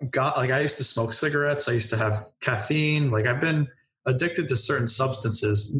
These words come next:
never anything too crazy, thank God. Um, but it, it made me realize that to me, meat and cheese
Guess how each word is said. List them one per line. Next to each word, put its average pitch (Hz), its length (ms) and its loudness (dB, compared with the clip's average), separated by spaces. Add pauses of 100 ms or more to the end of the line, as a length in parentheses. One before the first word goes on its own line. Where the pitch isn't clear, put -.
never 165 280 0
anything 135 260 -2
too 139 160 0
crazy, 120 360 0
thank 107 260 0
God. 110 260 0 (800)
Um, 107 500 0 (800)
but 160 120 0
it, 147 280 -2
it 139 100 0
made 180 160 2
me 196 140 2
realize 147 540 0
that 117 280 0 (400)
to 123 100 2
me, 175 520 0 (500)
meat 147 420 0
and 131 140 2
cheese 160 520 0